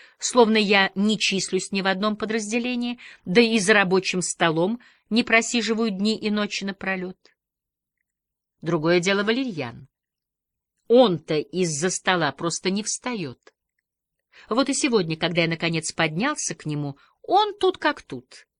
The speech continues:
на рабочем месте. Однако занят отнюдь не текущими вопросами, а чистит револьвер. Завидев меня, Валерьян усмехается в густую щетину. «Ага, и ты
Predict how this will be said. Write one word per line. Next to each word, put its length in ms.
на 120
рабочем 520
месте. 460
Однако 420
занят 380
отнюдь 340
не 100
текущими 720
вопросами, 760
а 120
чистит 420
револьвер. 500
Завидев 560
меня, 360
Валерьян 440
усмехается 800
в 80
густую 420
щетину. 680
«Ага, 560
и 160
ты 460